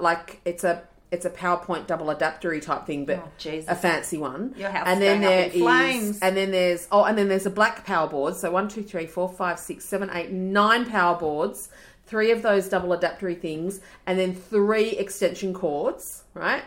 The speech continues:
Speaker 1: And he's, they're all beautifully wrapped and looked, and he's just sent me a text saying, "The first step to getting help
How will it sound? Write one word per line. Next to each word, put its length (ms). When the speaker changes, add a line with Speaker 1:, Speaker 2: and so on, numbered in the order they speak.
Speaker 1:
And 100
he's, 180
they're 180
all 140
beautifully 440
wrapped 340
and 140
looked, 220
and 140
he's 220
just 160
sent 160
me 80
a 40
text 280
saying, 320
"The 80
first 480
step 420
to 100
getting 300
help 380